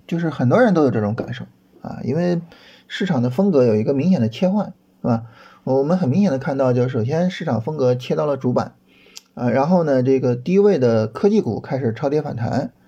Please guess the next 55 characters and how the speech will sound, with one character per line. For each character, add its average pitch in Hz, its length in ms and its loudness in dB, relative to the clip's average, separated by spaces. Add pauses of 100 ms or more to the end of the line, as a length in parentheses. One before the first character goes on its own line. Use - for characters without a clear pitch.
(400)
啊， - 180 -8
然 131 160 -2
后 123 280 2
高 156 200 2
位 185 140 4
的 135 80 2
股 120 100 -4
票 135 220 -2
呢 113 120 2
就 113 120 -2
开 120 180 -4
始 110 380 -4
这 - 120 -6
个 - 220 -8
获 131 160 -2
利 127 80 0
盘 123 240 -4
出 - 160 -8
来 95 140 -8 (680)
啊， 123 220 -12 (640)
所 - 160 2
以 190 40 4
这 247 140 6
种 165 140 2
情 135 80 -4
况 135 100 0
下 143 140 0
呢， 117 160 2
这 123 180 0
个， 123 300 -2 (500)
呃， - 600 -6
就， 127 180 0
就， 127 220 0
就， 131 180 -2
就 139 160 -2
会 143 100 -2
导 120 160 0
致 127 240 0
就 117 140 0
是 117 60 -4
说 123 180 0
你 123 260 -2
前 117 220 -2
面 135 160 0
一 143 80 -4
直 131 140 -4
持 - 160 -4
有 131 120 4
着 127 120 0
比 - 80 -10
较 131 100 0
好 - 140 -6
的 123 80 -2
股 113 100 -4
票， 123 260 -4